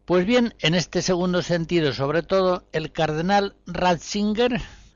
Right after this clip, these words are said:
a comienzos de los años ochenta del siglo pasado, en su libro Informes sobre la Fe,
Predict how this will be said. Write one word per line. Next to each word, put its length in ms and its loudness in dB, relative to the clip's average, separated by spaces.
a 160 0
comienzos 1040 -2
de 520 -4
los 260 -8
años 580 -4
ochenta 760 -4
del 180 -10
siglo 380 -6
pasado, 500 2
en 180 -2
su 240 -6
libro 480 0
Informes 680 0
sobre 300 -4
la 120 0
Fe, 320 -2